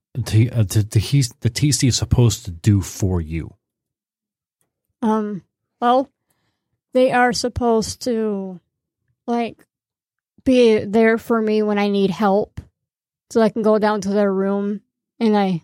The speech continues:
Speaker 2: and they can, like, individually come to me and, like,
Speaker 1: 'Cause they don't
Speaker 2: ask
Speaker 1: personally
Speaker 2: me.
Speaker 1: teach a class, right?
Speaker 2: Oh, no.
Speaker 1: Okay.
Speaker 2: Now, some of them do.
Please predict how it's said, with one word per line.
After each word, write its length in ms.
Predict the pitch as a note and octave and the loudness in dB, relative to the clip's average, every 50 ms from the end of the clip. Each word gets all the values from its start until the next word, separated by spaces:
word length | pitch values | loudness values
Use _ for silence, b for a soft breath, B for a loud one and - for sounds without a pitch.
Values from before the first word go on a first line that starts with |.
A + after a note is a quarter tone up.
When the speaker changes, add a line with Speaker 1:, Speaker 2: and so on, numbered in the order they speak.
| _ - | _ -8
Speaker 2:
and 140 | - A#3 A3 | -2 0 2
they 100 | A3+ G#3+ | 2 2
can, 160 | G#3+ A3 G#3 | 2 0 -2
like, 180 | G3+ G3+ G3+ - | -2 -2 -4 -4
individually 680 | G3 G3+ G3 F#3+ F#3 G3 G3 F3+ G3 G#3 G3+ G3+ G3+ F#3+ | -4 -4 -4 -4 -4 -4 -4 -4 -4 -4 -4 -4 -4 -6
come 380 | - - - A3+ A3 G#3+ G#3 | -8 -10 -8 -8 -6 -6 -8
to 120 | - - A3 | -8 -8 -8
me 280 | G3+ G3 F#3+ G3 F#3+ | -8 -8 -8 -8 -8
and, 160 | F#3+ F#3+ F#3 F3+ | -8 -8 -8 -8
like, 240 | F3+ F3+ G#3 - - _ _ _ _ _ - | -10 -12 -12 -14 -18 _ _ _ _ _ -4
Speaker 1:
'Cause 100 | - A#2 | -2 0
they 120 | A#2+ G3 | 2 2
don't 220 | G3 E3+ C#3+ B2 - - | 2 2 0 -2 -4 -2
Speaker 2:
ask 80 | - - | 0 2
Speaker 1:
personally 400 | C#3+ C#3+ B2+ - A#2+ A2 G#2+ G2+ | 2 2 2 2 0 0 0 0
Speaker 2:
me. 60 | F2+ | -2
Speaker 1:
teach 280 | F#3+ F#3 A#2+ A#2 - - | -2 -2 -2 -2 -2 -2
a 20 | |
class, 480 | - - - A2 F2+ D#2 - - - - | -8 -8 -8 -8 -8 -8 -10 -16 -18 -16
right? 240 | E2 D#2+ E2 F#2+ - - | -14 -12 -12 -8 -2 0
Speaker 2:
Oh, 200 | B3+ A#3 G#3+ F#3 - | 0 0 0 -4 -4
no. 320 | G#3+ G#3+ A3 G#3 F3+ F3+ - B B B | -2 0 0 0 0 -2 -6 B B B
Speaker 1:
Okay. 140 | B B - | B B -8
Speaker 2:
Now, 360 | B3+ B3 A#3+ A#3 A3 G#3+ - _ _ - | -4 -2 0 0 0 -2 -4 _ _ -10
some 220 | - D4 D#4+ F4 | -4 -2 0 0
of 60 | F4 D#4+ | 2 2
them 160 | C4 A3 F#3+ | 2 0 0
do. 360 | F#3 G3 F#3+ G3 G3+ A#3 A#3+ | 0 -2 -2 -2 -4 -6 -8